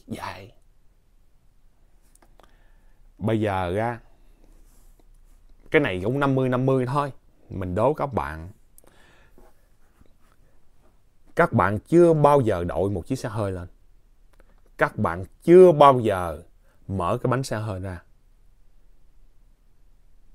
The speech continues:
Các bạn coi YouTube đi. Chắc mình nghĩ khoảng năm mươi phần trăm các bạn làm banh chiếc xe hơi của các bạn. Thí dụ, mình có coi trên YouTube của Việt Nam.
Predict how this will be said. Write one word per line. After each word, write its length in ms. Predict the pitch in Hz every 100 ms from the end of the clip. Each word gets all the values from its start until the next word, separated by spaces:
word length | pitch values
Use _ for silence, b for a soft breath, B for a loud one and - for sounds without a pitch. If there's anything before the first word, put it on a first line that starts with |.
| - -
Các 100 | 147
bạn 180 | 135 95
coi 160 | 92 113
YouTube 320 | 113 110 156 -
đi. 120 | 117 - - - - _ - - - _ - - - -
Chắc 160 | 180
mình 200 | 147 110
nghĩ 200 | 90 110
khoảng 260 | 143 101 147
năm 160 | 143
mươi 140 | 135 135
phần 200 | 104 92
trăm 260 | 120 123
các 220 | 120 143 117
bạn 400 | 85 92 95 92 - b b
làm 300 | 104 92 92
banh 220 | 110 117
chiếc 140 | 117 135
xe 100 | 117
hơi 300 | 110 120 104
của 120 | 104
các 160 | - 107
bạn. 280 | - - 95 - _ - - _ _ - - - - - - - - - - - - - - _ - - - - - - - - - -
Thí 120 | 143
dụ, 200 | 101 76 - - - _ _ - - - - - -
mình 160 | 113 104
có 80 | 135
coi 200 | 127 117
trên 160 | 117
YouTube 320 | 113 110 156 -
của 100 | 135
Việt 180 | 101 87
Nam. 240 | 101 110